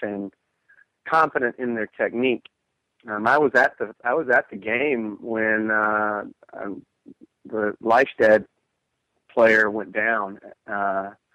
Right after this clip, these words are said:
you know, the Leistad law that came out in Washington State, um, for concussion training, for concussions. I was there at that game. It was between Matson and Tahoma High School, uh, Junior Highs. And they had to airlift him out of there.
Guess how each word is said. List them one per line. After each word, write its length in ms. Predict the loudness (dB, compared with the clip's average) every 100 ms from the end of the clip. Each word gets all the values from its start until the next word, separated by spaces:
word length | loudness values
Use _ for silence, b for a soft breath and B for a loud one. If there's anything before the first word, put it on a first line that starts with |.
| b _ _ _ _ _ _ _ -18 -16
you 120 | -4 0
know, 80 | 4
the 60 |
Leistad 440 | 4 4 4 4 6
law 220 | 6 6
that 180 | 2 -2
came 160 | -2
out 240 | 2 2 0
in 120 | -4
Washington 400 | -6 -8 -10 -12 -2
State, 260 | 2 2 0 _ _ _ _ _ _ _ _ _ -16 -4
um, 360 | 0 2 0 -2
for 120 | -2
concussion 600 | 0 0 2 2 2 -2
training, 380 | 2 0 0 -4
for 140 | -4
concussions. 580 | -4 2 0 2 -4 -6 -8 -2
I 220 | 2 4
was 180 | 4 4
there 200 | 2 2
at 60 | -4
that 180 | -8
game. 240 | -4 -4 -4
It 80 | -10
was 80 | _ _
between 180 | -12 -4
Matson 380 | 0 0 -2 -10
and 120 | -10
Tahoma 500 | -12 -6 -4 -4 -4
High 140 | -4 -8 -6
School, 140 | 0
uh, 260 | 2 0 -2 _ _ -20 -6
Junior 280 | -2 -2 -2
Highs. 220 | -6 -8 _ _ _ _ _ _ _ _ _ -6
And 180 | -2 0
they 80 |
had 140 | 2 0
to 100 | 2
airlift 400 | 2 4 2 -2
him 160 | -2 2
out 200 | 4 2
of 100 | 2
there. 280 | -2 -6